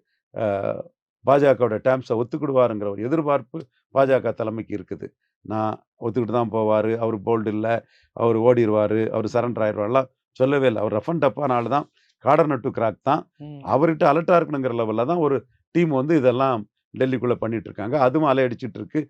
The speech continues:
Speaker 1: அதுவும் அங்கங்க சிறகடிச்சு பறக்குது, அதுவும் சாத்தியக்கூறோட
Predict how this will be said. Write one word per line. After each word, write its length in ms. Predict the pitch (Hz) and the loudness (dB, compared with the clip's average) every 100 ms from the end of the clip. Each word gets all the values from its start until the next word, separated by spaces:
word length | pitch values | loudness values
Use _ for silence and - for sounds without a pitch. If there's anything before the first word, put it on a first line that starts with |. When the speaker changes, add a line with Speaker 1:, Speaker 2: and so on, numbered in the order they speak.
| _ - | _ -14
Speaker 1:
அதுவும் 340 | - 117 143 123 | -6 -2 0 0
அங்கங்க 340 | 117 113 110 104 104 - | -2 -2 0 0 0 0
சிறகடிச்சு 420 | 131 131 113 120 | 0 0 -2 -6
பறக்குது, 420 | 101 110 107 107 139 - _ _ | -6 -6 -4 -2 -2 -6 _ _
அதுவும் 480 | - 127 151 156 143 - _ _ | -2 0 2 0 -2 -6 _ _
சாத்தியக்கூறோட 680 | 139 143 147 120 123 113 117 | 0 2 2 2 2 2 2